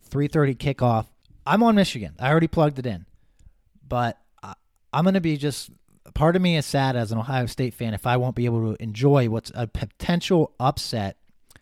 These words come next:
uh, in Nebraska 'cause I have money on Michigan. So that's where I am right now. I just think this game could break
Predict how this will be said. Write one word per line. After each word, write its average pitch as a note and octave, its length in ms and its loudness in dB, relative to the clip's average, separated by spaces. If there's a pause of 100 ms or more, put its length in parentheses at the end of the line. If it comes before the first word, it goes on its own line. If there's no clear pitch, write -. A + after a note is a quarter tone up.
(300)
uh, G#2+ 320 -4
in C3 160 -4
Nebraska A#2+ 500 -2
'cause - 140 -16
I A#2 80 -4
have A2+ 120 -6
money A#2 200 -6
on A2+ 140 -8
Michigan. G#2+ 340 -12
So - 140 -6
that's F#3+ 180 -2
where D#3 140 -2
I D3 80 -2
am C3 120 -2
right A2 120 -4
now. G#2+ 160 -2
I A2 60 -2
just B2 220 -4
think C3+ 280 -4 (720)
this C3+ 200 -4
game D3+ 200 -2
could C3 200 -6
break C3+ 420 0